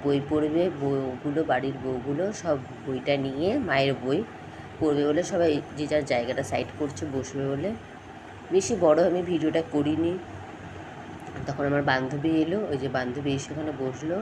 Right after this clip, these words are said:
বসার পর এই দেখো, যজ্ঞ টজ্ঞ হয়ে যাওয়ার পর মায়ের সব ভোগ টোগ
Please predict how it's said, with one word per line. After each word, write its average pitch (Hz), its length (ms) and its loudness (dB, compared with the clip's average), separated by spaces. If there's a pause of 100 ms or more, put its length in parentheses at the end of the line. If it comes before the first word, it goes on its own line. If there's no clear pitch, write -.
(600)
বসার 135 320 -2
পর 160 140 2
এই 143 140 2
দেখো, 123 320 -2 (440)
যজ্ঞ 139 220 -4 (140)
টজ্ঞ 143 240 -4
হয়ে 135 140 -2
যাওয়ার 135 260 0
পর 165 100 0
মায়ের 131 240 2
সব 131 260 -4
ভোগ 135 120 -6 (140)
টোগ 147 120 -2